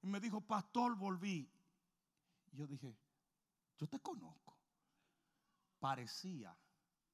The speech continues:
¿Alguna vez ustedes han visto un pozo cuando le pasa un camión? Que, eh, eh, ¿ustedes lo han visto? Que está todo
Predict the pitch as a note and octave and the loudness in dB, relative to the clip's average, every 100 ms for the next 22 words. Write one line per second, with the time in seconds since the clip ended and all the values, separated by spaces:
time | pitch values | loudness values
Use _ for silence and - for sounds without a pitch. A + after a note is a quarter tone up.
0 | _ _ _ _ _ _ _ _ _ _ | _ _ _ _ _ _ _ _ _ _
1 | - - _ _ _ _ _ - C4+ E4+ | -14 -14 _ _ _ _ _ -2 0 2
2 | C#4+ - A#3 A3 G#3 A3 G#3 - G#3 G3+ | 0 0 -2 0 -2 2 2 4 0 2
3 | F3 - D#3+ D3 C#3+ F3+ F#3 F#3 F#3 E3 | -2 0 0 0 0 0 2 0 2 4
4 | F3 D#3+ C3+ A#2+ - - _ E3 E3 C#3+ | 4 4 2 -4 -12 -20 _ 0 0 -4
5 | D#3 D#3+ - _ E3+ - G3 C#4 D4 A#3+ | -6 -8 -12 _ -10 -6 -2 2 4 4
6 | C3 G2 - - _ _ _ - F3 - | 0 -4 -12 -20 _ _ _ -2 2 2
7 | - A#3+ A3 - | 6 6 4 0